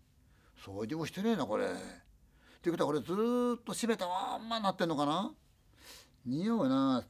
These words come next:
湿気ったような。ここか？ん？これ浴室の匂いかな？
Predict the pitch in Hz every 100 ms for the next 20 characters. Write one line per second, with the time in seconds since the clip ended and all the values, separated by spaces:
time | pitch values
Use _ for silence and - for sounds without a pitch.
0 | - - 143 - 131 113 90 - - _
1 | _ - 117 156 170 208 220 - _ _
2 | _ _ - - _ _ _ 127 160 285
3 | 370 - - - - _ - 104 101 -
4 | - 208 220 - - 101 -